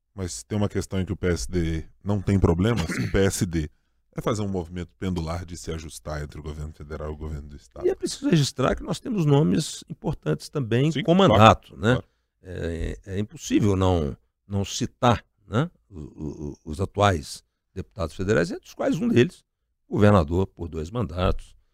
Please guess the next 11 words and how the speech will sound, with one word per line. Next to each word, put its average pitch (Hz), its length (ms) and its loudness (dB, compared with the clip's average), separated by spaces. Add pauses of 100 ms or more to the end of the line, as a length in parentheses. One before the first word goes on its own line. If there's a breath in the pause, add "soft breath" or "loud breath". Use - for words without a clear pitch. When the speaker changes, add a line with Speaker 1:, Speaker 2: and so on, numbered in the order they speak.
(280)
Speaker 2:
e 64 540 -14
ex-presidente 78 440 -10
da 101 80 -2
Câmara, 82 320 0
senador, 87 460 -2
candidato 78 280 -10
a - 20 -20
presidente 78 220 -14
da 107 60 -4
República, 127 520 0 (560)
eh, 82 640 -4